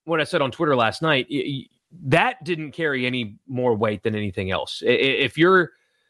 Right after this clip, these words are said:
one of those, and, and I've, I've seen it, uh, very sparingly, so maybe I shouldn't even be talking about this, but, uh, you know, if you're one of those people that's like, "Well, Spencer Sanders won the job today,"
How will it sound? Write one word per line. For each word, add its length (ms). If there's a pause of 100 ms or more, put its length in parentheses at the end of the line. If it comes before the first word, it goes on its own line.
(520)
one 360
of 100
those, 360
and, 120
and 140
I've, 240
I've 140
seen 240
it, 140 (380)
uh, 280 (120)
very 320
sparingly, 680
so 120
maybe 300
I 40
shouldn't 220
even 160
be 100
talking 340
about 240
this, 160
but, 180 (560)
uh, 40
you 220
know, 120
if 100
you're 100
one 120
of 40
those 120
people 180
that's 160
like, 160
"Well, 460 (960)
Spencer 300
Sanders 300
won 160
the 60
job 300
today," 340